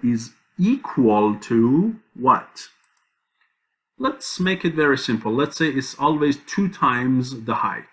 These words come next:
So I say two times, and then I click on this dimension. And then it provides the name of that dimension here. The name of that dimension is called length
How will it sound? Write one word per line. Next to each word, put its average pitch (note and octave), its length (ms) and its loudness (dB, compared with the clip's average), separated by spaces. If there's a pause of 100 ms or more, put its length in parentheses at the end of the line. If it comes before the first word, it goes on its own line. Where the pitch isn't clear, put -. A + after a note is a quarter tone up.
(120)
So - 200 -12
I A2 120 -4
say A#2+ 320 -4 (160)
two A3+ 640 -2 (240)
times, D3 640 2 (1200)
and C3 160 0
then D3+ 560 2
I B2+ 400 0
click D3+ 280 -4
on B2+ 200 -2
this D3 180 -2
dimension. F#2+ 540 -8 (2250)
And A#2 200 0
then C3 440 0
it A#2+ 200 -4 (260)
provides C3 540 2
the B2+ 120 -2
name D3 400 4
of A#2 200 2
that G#2+ 340 -6 (600)
dimension A#2 540 -2
here. E2+ 420 0
The A2 80 -6
name B2+ 220 0
of A#2 140 -2
that C#3+ 220 -2
dimension C3+ 380 -2
is A2 80 -6
called A#2+ 240 -4
length A#2+ 280 -6